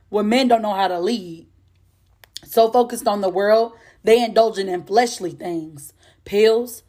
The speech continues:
power, and pussy. All three a substance to hide the conjunction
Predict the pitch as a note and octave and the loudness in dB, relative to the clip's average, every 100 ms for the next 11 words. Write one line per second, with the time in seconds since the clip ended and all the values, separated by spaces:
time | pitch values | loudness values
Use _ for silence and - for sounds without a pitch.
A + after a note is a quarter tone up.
0 | _ - G#3 G3+ G3 G3+ G3 _ - F#3 | _ -6 0 2 0 -4 -14 _ -14 -10
1 | - E3 - B3+ - _ _ _ _ - | -6 -6 -8 -18 -20 _ _ _ _ 0
2 | A3 A#3 A#3+ A#3 A#3 A3+ - B3+ B3+ C4+ | 2 2 2 -2 -2 -2 0 -2 -2 -6
3 | C#4+ - - _ - G#3 A3 A3 A3 G#3+ | -6 -6 -18 _ -2 2 2 2 -2 -6
4 | G3+ F#3 E3+ A#3+ A#3+ C4 C4 | -6 -4 -2 -2 -2 -6 -6